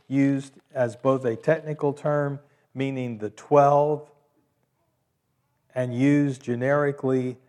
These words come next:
as somebody sent on a mission. Somebody sent on a mission. Now, one last thing that I have time to deal with this morning, and I,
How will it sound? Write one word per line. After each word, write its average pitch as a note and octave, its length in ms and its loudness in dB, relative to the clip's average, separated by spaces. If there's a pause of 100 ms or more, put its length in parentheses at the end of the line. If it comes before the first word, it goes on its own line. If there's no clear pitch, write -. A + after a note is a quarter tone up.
(140)
as A#2+ 220 -6
somebody C3+ 600 -2
sent B2 600 -12 (240)
on B2 180 -2
a A2+ 80 -12
mission. G#2 540 -20 (760)
Somebody B2 540 -6
sent A#2+ 420 -12
on A#2 200 -12
a G#2+ 80 -18
mission. G#2+ 480 -20 (800)
Now, D3+ 300 -2 (140)
one F#3+ 380 0
last D#3+ 420 0
thing D3 200 -2
that B2 140 0
I B2 120 2
have B2 240 -4
time C3+ 320 -4
to A#2+ 80 -8
deal C3 260 0
with A#2+ 160 -4
this A2+ 240 -14
morning, A#2 360 -6 (420)
and C3 100 0
I, C#3 360 2